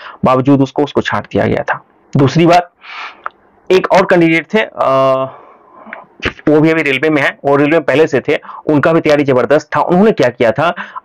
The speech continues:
अपने कैटेगरी को गलत भर लिया था, ठीक है ना। अ,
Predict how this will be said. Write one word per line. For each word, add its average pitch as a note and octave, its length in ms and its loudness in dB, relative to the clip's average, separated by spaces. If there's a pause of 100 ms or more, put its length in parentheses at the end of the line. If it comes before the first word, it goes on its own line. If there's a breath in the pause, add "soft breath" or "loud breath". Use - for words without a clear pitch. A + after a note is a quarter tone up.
अपने G#3 300 2
कैटेगरी C#3+ 500 0
को E3 180 0
गलत C3+ 300 0
भर G#2+ 160 -2
लिया A2 220 0
था, - 240 -8 (140)
ठीक E3 140 0
है F3 60 2
ना। A2 140 -2 (540 loud breath)
अ, B2+ 300 0